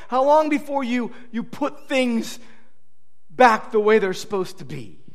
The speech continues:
But they ask him, "Is it at this time that you're restoring the kingdom to us, to Israel?"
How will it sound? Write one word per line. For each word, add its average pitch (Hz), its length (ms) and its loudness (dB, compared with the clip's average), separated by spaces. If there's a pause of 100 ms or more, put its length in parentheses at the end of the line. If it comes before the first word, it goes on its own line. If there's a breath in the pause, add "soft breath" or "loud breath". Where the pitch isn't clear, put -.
(1800)
But 147 180 -10
they 220 140 -4
ask 226 320 -8
him, 120 320 -8 (1300 soft breath)
"Is 156 160 -6
it 151 60 -8
at - 200 -8
this 180 160 -8
time 143 400 -8
that 131 140 -12
you're 127 100 -10
restoring 139 500 -10
the 120 80 -8
kingdom 123 600 -10 (1120)
to - 180 -12
us, - 600 -12 (720)
to - 160 -14
Israel?" 110 440 -12